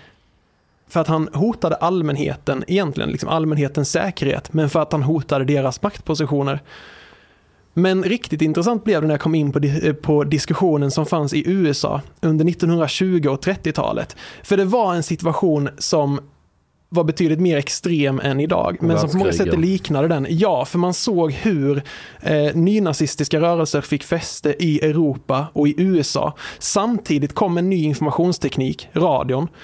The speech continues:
Speaker 1: som de här rörelserna använde sig av för att kommunicera ut sina budskap. Och då pekade man på radion som orsaken till att nazisterna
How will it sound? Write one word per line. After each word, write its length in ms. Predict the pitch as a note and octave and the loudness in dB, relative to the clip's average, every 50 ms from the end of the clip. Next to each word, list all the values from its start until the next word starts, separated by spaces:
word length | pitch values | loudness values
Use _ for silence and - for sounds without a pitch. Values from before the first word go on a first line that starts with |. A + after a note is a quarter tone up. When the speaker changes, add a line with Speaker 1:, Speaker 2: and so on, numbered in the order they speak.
| - - - | -20 -14 -10
Speaker 1:
som 500 | - - - - A3 E3+ D3 C#3 C#3 C3+ | -6 -4 0 0 0 0 0 0 0 0
de 140 | D3+ D#3 D#3+ | 2 2 2
här 280 | E3+ F#3+ D#3+ D3 C3+ C3+ - | 2 2 2 2 0 0 -2
rörelserna 680 | - C#3+ D#3+ E3+ F#3 F#3 D#3 D3+ C#3 - - C#3 - - - | 0 0 2 2 2 2 0 0 0 0 0 -2 -2 -2 -2
använde 500 | - F3 F#3 F#3 E3+ C#3+ C3+ B2 B2+ B2+ | -2 0 2 2 2 0 0 -2 -2 -2
sig 140 | - - C3 | -2 -2 -2
av 140 | - - - - _ _ _ _ _ - | -2 -4 -8 -12 _ _ _ _ _ -8
för 220 | - - F3+ D#3 | -2 0 0 2
att 140 | D3 C#3+ - | 0 0 -2
kommunicera 460 | - D3+ D3 C#3+ C#3+ C#3 - D#3 D#3 | -2 0 0 2 2 2 2 2 2
ut 160 | D#3+ D3 C3+ | 2 0 0
sina 180 | - D3 C3+ C3 | -2 -2 -2 0
budskap. 540 | B2+ D3 D#3 D#3+ - - - - - - - - - - - - - - - - - - - - - - - - - - _ _ _ _ _ _ _ _ - - _ _ _ _ _ _ | 0 0 0 0 -2 -2 -4 -4 -4 -6 -10 -14 -16 -16 -16 -14 -14 -14 -14 -14 -16 -18 -18 -20 -20 -20 -20 -20 -20 -20 _ _ _ _ _ _ _ _ -20 -20 _ _ _ _ _ _
Och 120 | - G#3 G3+ | 2 2 2
då 80 | G#3+ | 2
pekade 400 | G3 - G#3+ A3+ A3 A3+ F#3 E3 | 2 0 0 -2 0 0 0 2
man 160 | D#3 D3+ D3 C#3 | 2 2 0 0
på 120 | - E3 | 0 0
radion 440 | D#3+ G#3+ A3+ F3+ D#3 E3 D#3 D3 C#3+ | 2 2 2 2 2 0 0 -2 -2
som 180 | - - E3 D#3+ | -2 -2 -2 0
orsaken 800 | G3 G3 G#3+ F#3+ - - - - D2+ D3 - - - D3+ D3+ C#3+ - - - - | 0 0 0 -2 -2 0 0 0 0 -2 -2 -4 -2 -2 -4 -4 -8 -12 -18 -8
till 380 | - - F3+ D#3 C#3 C#3+ C#3+ - - - - - _ _ - | -4 -2 0 0 0 0 -2 -4 -6 -12 -20 -20 _ _ -4
att 220 | - C#3+ C#3+ - | -4 -4 -2 0
nazisterna 880 | D3+ D3 C3 - - F3 C#3+ - - - - - D3 C3+ C3+ C3 C3 | -2 -2 0 0 -2 -2 -2 -4 -8 -6 -4 -2 -2 -2 -2 -2 -4